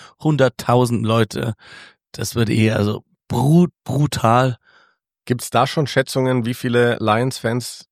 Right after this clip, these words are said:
Speaker 2: da sind? Weiß man, wie viele Lions-Fans gerade durchs Land touren? Meistens sind's ja so fünfzig bis sechzigtausend.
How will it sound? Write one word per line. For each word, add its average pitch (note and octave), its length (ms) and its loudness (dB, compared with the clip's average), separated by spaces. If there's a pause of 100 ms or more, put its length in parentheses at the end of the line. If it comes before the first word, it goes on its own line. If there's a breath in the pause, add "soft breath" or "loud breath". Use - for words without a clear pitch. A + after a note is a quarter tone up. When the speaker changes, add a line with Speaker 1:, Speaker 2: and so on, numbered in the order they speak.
Speaker 2:
da A2+ 220 2
sind? B2+ 280 -4
Weiß A#2+ 280 0
man, A#2+ 220 2
wie A#2+ 80 -6
viele A#2 240 -2
Lions-Fans A2 520 0
gerade A2 220 -2
durchs G#2+ 180 -2
Land A2+ 220 -2
touren? B2 220 0 (340 loud breath)
Meistens C#3+ 340 0
sind's E3+ 220 2
ja G2+ 100 2
so F#2 80 0
fünfzig B2 480 -4
bis - 120 -6
sechzigtausend. A2 760 0